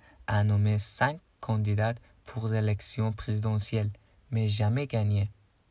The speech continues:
Elle était longtemps députée au Parlement européen et depuis, en juin deux mille dix-sept,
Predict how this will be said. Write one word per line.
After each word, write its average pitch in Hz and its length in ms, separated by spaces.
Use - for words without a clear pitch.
Elle 120 160
était 175 300
longtemps 135 480
députée - 640
au 107 180
Parlement 107 720
européen 104 540
et 107 240
depuis, 143 580
en 110 200
juin 113 540
deux 123 100
mille 107 300
dix-sept, - 640